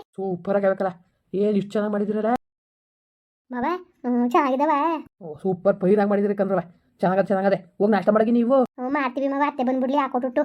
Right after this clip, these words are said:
Speaker 1: ಅಯ್ಯೋ, ಬಂದ್ರೆ ತಿಂತಾಳಂತ ಹೋಗ್ರವ. ಹೋಗಿ, ಆ ಇಷ್ಟೊತ್ತು ಆಗದೆ, ಹೋಗಿ ಮಾಡ್ಕೋಗಿ ನಾಷ್ಟವ.
Speaker 2: ಇಲ್ಲಕ್ಕ ಸುಮ್ಕಿರಿ. ಆ, ತಿ-, ಏನಾರ ಅನ್ಕೋತದೆ, ಇನ್ನ ಬರಕಿನ್ ಮುಂಚೆ ತಿಂತದೆ ಅನ್ನಕ್ಕಿಲ್ವಾ? ಆಮೇಲೆ ತಿಂತೀವಿ.
Speaker 1: ನೋಡ್ ಮಗ,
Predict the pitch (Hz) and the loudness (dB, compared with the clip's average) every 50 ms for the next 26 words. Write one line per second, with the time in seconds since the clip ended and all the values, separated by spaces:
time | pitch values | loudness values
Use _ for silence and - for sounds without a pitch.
0 | 294 _ - 156 160 170 160 147 175 175 180 190 185 220 208 208 208 214 214 214 | -2 _ -12 -12 -10 -10 -2 0 2 2 2 2 0 2 4 4 4 4 4 2
1 | 202 190 214 214 202 208 208 202 202 - - _ _ _ _ 202 185 190 214 220 | 2 2 2 2 2 2 0 -2 -4 -10 -18 _ _ _ _ -4 0 0 0 0
2 | 220 - - _ - 180 165 175 190 202 180 202 190 180 190 196 208 202 196 190 | -2 -4 -14 _ -4 0 0 0 0 0 0 0 0 0 0 0 0 0 0 0
3 | 190 202 180 175 - 196 196 208 190 175 - 214 214 208 - _ - 269 254 240 | 0 -2 -2 -2 -2 -2 -2 -2 -4 -2 0 0 -2 -2 -4 _ -10 -8 -6 -6
4 | 269 247 330 302 294 285 262 294 294 - - 285 269 254 247 247 247 240 240 233 | -2 -2 0 0 0 0 -2 -2 -4 -6 -8 -4 -4 -2 0 0 0 0 -2 -4
5 | 233 - - _ - 311 302 285 - - - _ _ - 285 262 254 277 294 294 | -4 -8 -14 _ 0 0 0 0 -2 -6 -18 _ _ -4 -2 0 0 0 0 0
6 | 277 285 269 262 262 262 285 285 277 277 269 262 254 254 277 262 247 262 277 277 | 0 0 -2 0 0 0 0 0 0 0 -2 -2 0 0 0 0 0 0 -2 -2
7 | 269 269 254 254 311 285 262 247 254 254 262 254 247 - 269 240 240 269 269 254 | -2 -2 -2 -2 -2 0 0 -2 -2 -2 -2 -4 -4 -4 -2 -2 -2 -2 -2 -4
8 | 240 - - _ - 285 262 262 254 294 269 247 262 247 285 - _ _ _ _ | -8 -12 -16 _ -8 -6 -4 -4 -2 -2 -4 -2 -2 -4 -4 -6 _ _ _ _
9 | _ _ _ - 165 175 180 190 180 | _ _ _ -2 0 0 0 2 0